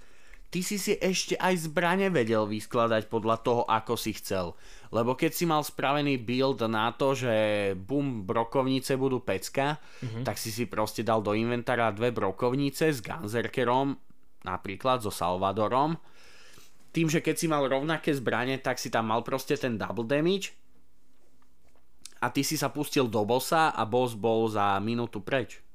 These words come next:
Speaker 2: Tak to áno. Ale napr-,
Speaker 1: Chápeš?
Speaker 2: neviem,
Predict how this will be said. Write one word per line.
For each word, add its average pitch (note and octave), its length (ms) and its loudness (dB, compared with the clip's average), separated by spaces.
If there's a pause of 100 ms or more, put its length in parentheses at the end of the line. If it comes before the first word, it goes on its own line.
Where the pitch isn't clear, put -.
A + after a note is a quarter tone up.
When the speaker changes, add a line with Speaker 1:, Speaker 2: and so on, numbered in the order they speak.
(1700)
Speaker 2:
Tak - 180 -8
to C#3 120 -6
áno. G#2 160 -8 (680)
Ale A#2+ 400 -4
napr-, B2+ 340 -2
Speaker 1:
Chápeš? G#2 100 -4
Speaker 2:
neviem, C#3+ 260 -2